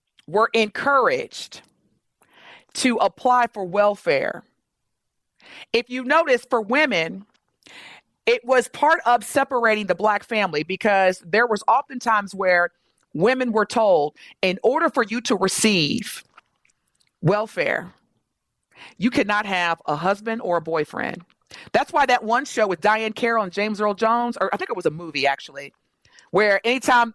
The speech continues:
the welfare officer or social, uh,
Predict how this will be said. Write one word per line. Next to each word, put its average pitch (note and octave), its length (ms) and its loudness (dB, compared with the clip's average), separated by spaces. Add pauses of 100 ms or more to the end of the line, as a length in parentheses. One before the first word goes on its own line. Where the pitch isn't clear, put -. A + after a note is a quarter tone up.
the G3 80 -8
welfare F#3+ 800 0 (960)
officer F#3+ 600 2
or E3 120 0
social, F#3 520 -2 (460)
uh, E3 460 4